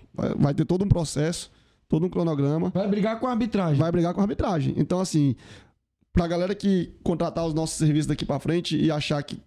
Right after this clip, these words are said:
Speaker 1: treinador, atleta perdeu a luta, já vai lá atrás, não. Vocês vão ter que fazer um pedido oficial pra comissão de arbitragem,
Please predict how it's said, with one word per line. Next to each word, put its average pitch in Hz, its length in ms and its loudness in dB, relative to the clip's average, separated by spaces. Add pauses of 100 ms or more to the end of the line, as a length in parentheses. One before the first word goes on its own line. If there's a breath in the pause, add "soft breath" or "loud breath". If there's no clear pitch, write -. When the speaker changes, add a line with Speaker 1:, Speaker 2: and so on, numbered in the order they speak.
(120)
Speaker 1:
treinador, 156 420 0
atleta 156 280 -2
perdeu 156 260 0
a 160 40 -2
luta, 156 220 0
já 143 100 2
vai 147 140 -2
lá 147 140 -2
atrás, 156 300 -2
não. 147 180 0 (360 loud breath)
Vocês 147 160 0
vão 147 120 4
ter - 100 0
que - 60 -6
fazer 143 180 2
um 151 60 2
pedido 135 520 2
oficial - 420 -2
pra 135 140 -4
comissão 139 300 0
de 131 60 4
arbitragem, 214 560 0